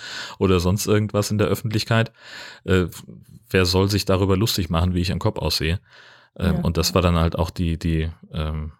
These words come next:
Speaker 1: Entscheidung dafür, äh, das dann erstmal nicht zu machen und dann irgendwann, na ja, gesagt, „Komm, jetzt, es muss jetzt irgendwas passieren, es geht mir so auf den Keks, jetzt gehst du halt hin.“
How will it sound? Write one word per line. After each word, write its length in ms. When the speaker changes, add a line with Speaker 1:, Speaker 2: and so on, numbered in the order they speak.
Speaker 1:
Entscheidung 500
dafür, 640
äh, 80
das 240
dann 260
erstmal 320
nicht 180
zu 100
machen 320
und 160
dann 160
irgendwann, 800
na 120
ja, 60
gesagt, 220
„Komm, 200
jetzt, 300
es 200
muss 220
jetzt 180
irgendwas 320
passieren, 400
es 100
geht 120
mir 100
so 140
auf 100
den 80
Keks, 320
jetzt 140
gehst 240
du 60
halt 160
hin.“ 240